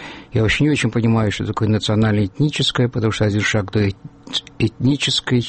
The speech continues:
а потом идёт один шаг фольклорный, потом лубочный. Это то, что навязывает наша власть и считает как бы национальной нашей спецификой. Я это не очень понимаю, не очень разделяю. Я как раз говорю о сотрудничестве вот на том уровне, на каком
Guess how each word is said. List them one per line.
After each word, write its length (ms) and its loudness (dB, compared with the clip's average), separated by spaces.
а 220 -2
потом 320 0
идёт 120 -4
один 140 2
шаг 240 -2
фольклорный, 640 0
потом 300 -4
лубочный. 540 0
Это 200 2
то, 180 0
что 160 -2
навязывает 560 0
наша 240 0
власть 380 0
и 20 -2
считает 460 -2
как 220 -4
бы 80 -6
национальной 560 0
нашей 240 0
спецификой. 600 -4
Я 160 2
это 120 -4
не 100 2
очень 240 0
понимаю, 420 2
не 80 0
очень 220 0
разделяю. 580 2
Я 220 2
как 160 -6
раз 160 2
говорю 480 2
о 100 0
сотрудничестве 1080 0
вот 180 0
на 100 2
том 160 0
уровне, 360 2
на 100 -2
каком 400 0